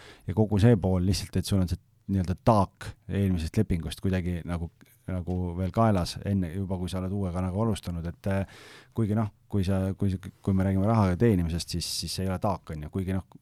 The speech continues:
okei, kommunaaliga sa ei teeni raha, aga lihtsalt, et, äh, et päeva lõpuks on see, et kui ta sul välja kolib,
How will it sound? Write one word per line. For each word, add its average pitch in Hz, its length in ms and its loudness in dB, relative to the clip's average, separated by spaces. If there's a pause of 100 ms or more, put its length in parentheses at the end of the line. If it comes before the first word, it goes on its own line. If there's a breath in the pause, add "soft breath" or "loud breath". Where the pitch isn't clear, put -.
(440)
okei, 87 200 -4
kommunaaliga 92 480 2
sa 87 60 2
ei 95 80 4
teeni 80 180 2
raha, 73 180 -6 (120)
aga 82 200 -8
lihtsalt, 87 340 -8
et, - 200 -6
äh, 82 420 -6 (640 loud breath)
et - 240 -10
päeva 101 260 6
lõpuks 95 300 -2
on 87 40 0
see, 110 120 6
et 92 100 0
kui 85 100 -2
ta 90 80 2
sul 92 140 0
välja 131 320 8
kolib, 92 400 0